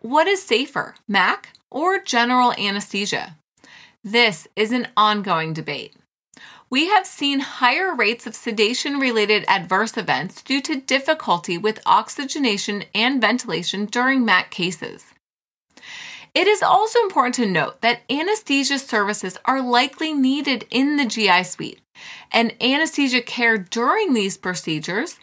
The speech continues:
leads to lower rates of procedure and sedation failure, decreased hospital days,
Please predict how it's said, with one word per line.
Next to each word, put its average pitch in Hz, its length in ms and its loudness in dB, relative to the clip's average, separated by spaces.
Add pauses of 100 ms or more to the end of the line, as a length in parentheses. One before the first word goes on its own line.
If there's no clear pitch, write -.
(240)
leads 302 300 0
to 339 120 -4
lower 285 540 2
rates 220 360 0
of 240 140 -6
procedure 240 720 -4
and 202 180 0
sedation 175 480 -4
failure, 165 580 -2 (520)
decreased 208 460 0
hospital 269 420 2
days, 196 360 2